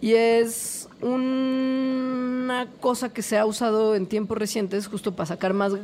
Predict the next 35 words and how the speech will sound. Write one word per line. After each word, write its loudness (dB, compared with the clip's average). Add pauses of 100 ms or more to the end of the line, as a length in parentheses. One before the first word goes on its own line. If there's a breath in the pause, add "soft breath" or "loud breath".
gas 2
natural -2
del -4
interior 0
de 0
las -2
piedras, 0 (400 loud breath)
donde 2
este 0
gas 2
a 2
veces, -2 (120)
a -2
veces -2
vive, 0 (260)
¿no? -4
Está, -8
ahí 0
está. -2 (1120 loud breath)
Lo 4
que 2
hacen 0
es, -2 (220)
con 0
mucha, 2 (140)
mucha, 0
mucha, 2
mucha 0
presión, -2 (580 loud breath)
pero 0
así, 0
presión 2
de 6
agua 4
enloquecida, 0